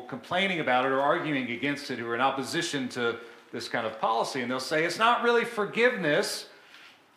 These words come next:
because somebody else is paying for it, and they're just transferring the cost from one person to another,"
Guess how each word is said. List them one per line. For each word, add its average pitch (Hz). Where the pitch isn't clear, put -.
because 175
somebody 202
else 180
is 170
paying 202
for 127
it, 117
and 127
they're 151
just 151
transferring 160
the 127
cost 143
from 135
one 131
person 127
to 113
another," 127